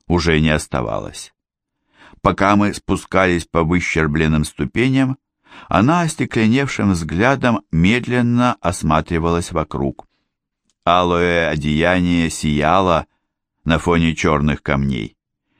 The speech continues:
Чувствовалось, что царящая под землей сырость вызывает в ней отвращение.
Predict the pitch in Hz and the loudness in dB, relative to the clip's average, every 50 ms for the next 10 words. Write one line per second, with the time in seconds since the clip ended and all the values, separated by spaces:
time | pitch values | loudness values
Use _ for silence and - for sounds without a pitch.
0 | _ _ _ _ - - 110 110 - - 104 104 104 104 104 101 - - - 98 | _ _ _ _ 2 2 2 2 2 0 0 2 2 2 2 0 -2 -2 -2 -2
1 | 95 - - 87 87 90 92 92 92 87 - - 87 85 82 78 - 82 85 78 | -2 0 0 0 0 2 2 2 0 0 -2 -2 0 0 0 0 0 -2 -2 -2
2 | 73 80 82 80 82 85 82 73 69 - - 90 95 92 92 85 - - 85 78 | -2 0 0 2 2 2 2 0 -2 -2 -2 -2 0 0 -2 -4 -4 -4 -4 -4
3 | 71 80 78 71 76 80 82 82 76 - - 76 78 78 80 85 - - _ - | -2 -2 -2 0 0 0 0 0 -2 -2 -2 0 0 2 2 0 -2 -4 _ -8
4 | 78 - - 82 82 78 - - - - - - 120 117 113 104 90 85 - - | -8 -6 -4 -4 -4 -4 -4 -6 -8 -6 -6 -6 -6 -8 -8 -10 -10 -12 -12 -14